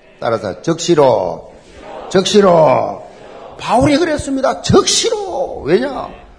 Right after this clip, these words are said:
아, 바울이 아나니아의 팀사역 받잖아요. 담에 도상에 눈이 멀어가지고 앞이 안 보이는데 부뚜개가 가가지고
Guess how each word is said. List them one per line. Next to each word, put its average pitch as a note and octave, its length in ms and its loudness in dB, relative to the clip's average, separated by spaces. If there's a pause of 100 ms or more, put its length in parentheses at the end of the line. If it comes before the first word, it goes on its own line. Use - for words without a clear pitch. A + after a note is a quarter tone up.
아, - 80 -6
바울이 A3+ 500 2
아나니아의 A3 1120 2
팀사역 A#3+ 360 -4
받잖아요. G3 500 2
담에 F#3 300 0
도상에 E3+ 400 2
눈이 G3 260 2
멀어가지고 F3+ 480 2
앞이 F#3 300 0
안 F3 100 0
보이는데 F3+ 420 0 (880)
부뚜개가 F3+ 540 0
가가지고 F3 600 0